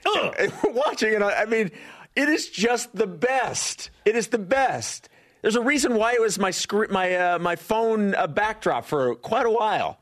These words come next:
Speaker 1: The
Speaker 2: And I'm
Speaker 1: pass
Speaker 2: assuming
Speaker 1: by
Speaker 2: most
Speaker 1: T J
Speaker 2: people
Speaker 1: too. The pass by
Speaker 2: Yeah.
Speaker 1: T J was outstanding.
Speaker 2: And then you have the royal blue on the red
Speaker 1: I
Speaker 2: and the
Speaker 1: know.
Speaker 2: contrast.
Speaker 1: I know.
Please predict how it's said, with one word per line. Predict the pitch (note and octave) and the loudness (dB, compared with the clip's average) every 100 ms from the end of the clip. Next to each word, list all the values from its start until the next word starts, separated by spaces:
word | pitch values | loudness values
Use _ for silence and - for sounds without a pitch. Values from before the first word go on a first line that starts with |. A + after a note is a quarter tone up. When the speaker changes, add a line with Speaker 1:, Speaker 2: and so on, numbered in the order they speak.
| - | -8
Speaker 1:
The | D#3 F#3 | -4 0
Speaker 2:
And | G3+ | 2
I'm | A#3 | 2
Speaker 1:
pass | A#3+ | 2
Speaker 2:
assuming | B3 A3 | 0 2
Speaker 1:
by | G#3 | 2
Speaker 2:
most | A#3 | 2
Speaker 1:
T | B3 | 0
J | D#3+ | 0
Speaker 2:
people | E3+ F#3+ | 0 -2
Speaker 1:
too. | F3+ F3+ | 0 0
The | C#3+ | 0
pass | F3+ A#3+ - | -2 -4 -2
by | - | -2
Speaker 2:
Yeah. | F2+ | -2
Speaker 1:
T | A#3+ | -2
J | G#3+ A3+ | 0 0
was | G#3 F#3+ | 0 0
outstanding. | G#3+ G#3 - - A3 C4 G#3+ C3 D3 | -2 -4 -8 -6 -6 -4 -2 -2 0
Speaker 2:
And | B3+ | 0
then | B3+ | 2
you | B3 | 2
have | G3 G3+ | 2 0
the | E3 | 2
royal | D#3+ F3+ G#3+ A#3+ G#3 | 2 2 2 2 2
blue | E3 E3 E3+ G3 G#3 G#3 G#3 F#3 | 0 0 2 2 2 2 2 0
on | E3 C#3+ | 0 0
the | C3 | 0
red | B2+ G#3 G#3+ G#3+ G#3 F3+ | 0 0 0 0 0 0
Speaker 1:
I | |
Speaker 2:
and | D#3 | 0
the | D#3 | 0
Speaker 1:
know. | C#3 | 0
Speaker 2:
contrast. | G#3 A3 A3+ - A3 G#3+ G#3+ A3 G3+ B3 | 0 0 0 0 0 2 0 0 -2 -2
Speaker 1:
I | |
know. | C#4+ C4+ A3+ | 0 0 -2